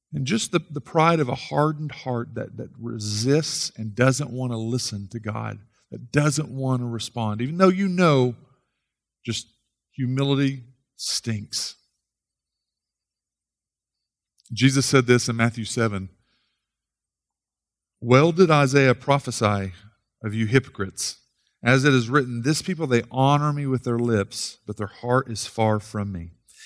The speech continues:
In vain do they worship me,'" meaning in vain do they dress up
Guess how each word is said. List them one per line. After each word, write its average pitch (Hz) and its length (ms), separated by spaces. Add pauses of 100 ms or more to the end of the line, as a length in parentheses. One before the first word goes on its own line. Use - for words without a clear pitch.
(140)
In 135 240
vain 160 480
do 135 80
they 123 140
worship 117 400
me,'" 90 300 (640)
meaning 110 460 (300)
in 143 260
vain 127 640 (220)
do 120 80
they 107 300 (300)
dress 120 320
up 113 260